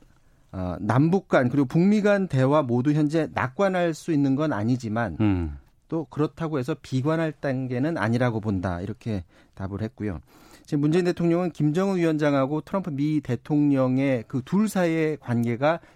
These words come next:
Speaker 1: 여전히 좋다라는 점, 그리고
Speaker 2: 네.
Speaker 1: 양측 간 대화가 활발하지는 않지만 대화의 끈을 완전히 또 놓지는 않았다라는 점을
Speaker 2: 음.
Speaker 1: 강조를 했고요.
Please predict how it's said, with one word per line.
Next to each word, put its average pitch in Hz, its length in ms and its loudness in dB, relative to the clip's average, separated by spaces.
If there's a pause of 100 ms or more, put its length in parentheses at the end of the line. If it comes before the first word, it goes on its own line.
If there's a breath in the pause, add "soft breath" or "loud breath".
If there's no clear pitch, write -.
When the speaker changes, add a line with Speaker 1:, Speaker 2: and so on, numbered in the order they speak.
(140 soft breath)
Speaker 1:
여전히 143 500 0
좋다라는 123 580 -2
점, 107 280 -6
그리고 98 380 2
Speaker 2:
네. 143 60 -6 (340 loud breath)
Speaker 1:
양측 131 400 -2
간 160 200 0
대화가 139 640 0 (260 soft breath)
활발하지는 214 800 0
않지만 143 540 -2
대화의 139 440 -2
끈을 165 260 -6
완전히 120 320 -2
또 160 120 -4
놓지는 123 680 -4
않았다라는 120 720 0
점을 98 260 -2
Speaker 2:
음. 113 320 2
Speaker 1:
강조를 107 540 -4
했고요. 123 400 -4